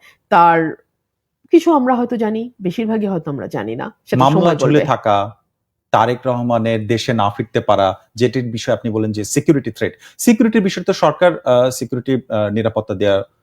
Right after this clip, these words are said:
Speaker 2: উচিত যে কোনো গুরুত্বপূর্ণ মানুষের, not only তারেক রহমান, আমি মনে করি যে
Speaker 1: সকলের।
Speaker 2: কো-, যে কোনো গুরুত্বপূর্ণ মানুষের।
Speaker 1: Absolutely, absolutely। এবং হান্ড্রেড পার্সেন্ট দায়িত্বটা সরকারের
Speaker 2: হুম।
Speaker 1: উপরই বর্তায়। So,
Speaker 2: সেখানে ঘাটতি তাহলে কেন থাকছে?
Speaker 1: এটা সরকার জবাব দিতে পারবে,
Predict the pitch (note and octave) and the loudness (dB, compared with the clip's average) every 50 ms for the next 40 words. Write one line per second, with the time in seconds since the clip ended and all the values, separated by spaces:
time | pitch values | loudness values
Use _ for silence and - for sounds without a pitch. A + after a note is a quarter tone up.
0 | _ _ - B2 A2 G#2+ G#2+ C#3+ D3+ - E3+ C#3 A2+ A2+ G#2 - - - - E2 | _ _ -8 -6 -4 -2 2 2 2 2 2 0 0 0 -2 -2 -6 -8 -8 -8
1 | E2+ D#2+ D#2+ D2+ - - G#2+ A2+ C#3 D3+ E3 F3 G#3+ G#3 F#3 - D3+ B2+ C3+ - | -6 -6 -6 -8 -6 -6 -4 0 2 2 2 4 4 2 2 2 2 0 0 0
2 | - A#2 G#2+ A2 D3 E3 D3 D3 D3+ D3+ D#3 D#3 D3+ E3 D3+ C3+ A#2+ D#4+ D#4 - | 0 0 0 0 2 2 2 2 2 2 2 2 4 2 2 2 2 0 0 2
3 | C#4 F#3 C3+ - - - A#2+ E3 F#3 - F#3 D#3 B2+ G#2+ - - _ _ _ _ | 2 0 0 0 -4 -2 2 2 2 4 2 2 0 -2 -4 -8 _ _ _ _
4 | - A#2+ A2 B2+ C3 - - A2+ - G#2 F#2+ C4+ C#4 - - - A3+ - - - | -8 -2 0 0 0 0 -2 -6 -6 -2 -2 -2 -2 -2 -6 -10 -12 -12 -12 -14
5 | _ _ - - C4+ - - - - A2 - _ - - F#3+ G3 F#3+ - C#4+ C#4+ | _ _ -6 -6 -6 -6 -6 -14 -12 -12 -12 _ -10 -8 -8 -6 -2 -2 0 0
6 | D4+ D4 - - B3 - - C#4 B3 G3 F3 F3 F3 - F3+ E3+ F3+ - - E3 | 0 -4 -4 -6 -6 -4 -4 -6 -2 -2 -2 -2 -2 -4 -8 -8 -8 -6 -4 -6
7 | E3 - E3 D#3 E3 D3 - - D3+ D3 C#3+ - G2+ - - - - G2 - - | -4 -2 -2 -2 0 -2 -2 -4 -4 -4 -4 -4 -6 -10 -8 -8 -8 -8 -8 -8
8 | - _ _ _ _ _ - - A#3 G#3 G3+ A3+ G#3+ D3+ D3+ D#3+ D#3 - E3+ D#3 | -16 _ _ _ _ _ -2 0 0 2 2 2 0 2 0 -2 -2 -2 -4 -4
9 | C#3 B2 B2 A2+ A2 - G#2 G2 G2 - - - - - - _ _ _ _ _ | -2 -2 -2 -2 -2 -2 -4 -4 -4 -8 -14 -16 -16 -18 -20 _ _ _ _ _
10 | _ _ _ _ _ _ _ _ _ _ _ _ - - A#3 - C4 - - F#3 | _ _ _ _ _ _ _ _ _ _ _ _ -8 -8 -6 -6 -6 -6 -4 -6
11 | E3+ F3 - A3+ G#3+ G#3 A3 G#3 G3 F#3+ G#3 G#3 - G#3 G3 G3+ F#3+ G3+ G#3+ A#3+ | -6 -4 -4 -6 -4 -2 -2 -2 -2 -4 -6 -8 -8 -8 -8 -6 -8 -6 -8 -10